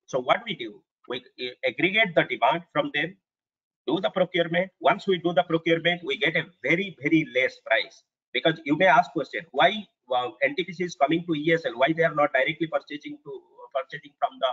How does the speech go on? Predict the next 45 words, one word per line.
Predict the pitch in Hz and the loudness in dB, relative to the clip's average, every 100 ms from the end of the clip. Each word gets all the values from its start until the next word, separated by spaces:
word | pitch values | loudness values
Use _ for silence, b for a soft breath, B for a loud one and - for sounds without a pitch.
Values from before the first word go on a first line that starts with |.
| - | -2
from | - - | -10 -8
the | - - | -12 -2
client, | - - _ _ _ - | -2 -2 _ _ _ 2
uh, | 147 - | 2 2
from | 147 | 0
the | 143 135 | 2 2
vendor? | 190 - - _ _ _ _ _ | 2 -2 -8 _ _ _ _ _
So | - 165 143 | 0 2 2
actually | 143 220 175 | 0 -4 0
they | 156 | 2
were | 135 127 | 2 2
doing | 220 269 151 | -2 -4 -8
this, | - - - | -16 -12 0
but | 139 | 2
they | 156 | 4
were | 165 | 2
not | 147 160 | 2 -2
getting | 143 143 156 | 0 -4 -4
the | 156 | -2
price | 151 160 | 0 2
advantage, | 160 247 254 107 - - | 2 2 -2 -4 -8 -4
number | 165 135 | 0 0
one. | - _ | -4 _
Number | 147 160 208 | -4 -2 -2
two, | 220 - - _ | -6 -16 -20 _
entire | 127 151 196 196 | -2 2 2 2
procurement | 170 185 180 180 | -2 0 0 0
process | 170 170 185 - | 0 -4 -4 0
they | |
have | 196 214 | 0 0
to | 165 | -2
run. | 160 - _ | -4 -4 _
Now | 139 - | 2 2
we | 214 | 4
are | 226 175 | 2 2
running, | 208 185 - | -6 -8 -8
for | 151 | -2
which | 156 190 | -2 -2
we | 170 | -2
may | 170 170 | 0 2
charge | 165 185 | 4 2
some | - 175 | 0 -6
project | 165 170 202 | -4 -8 -6
management | 165 165 - 147 | -4 -4 -8 -18
consultancy | 165 302 427 554 _ | -16 -16 -16 -18 _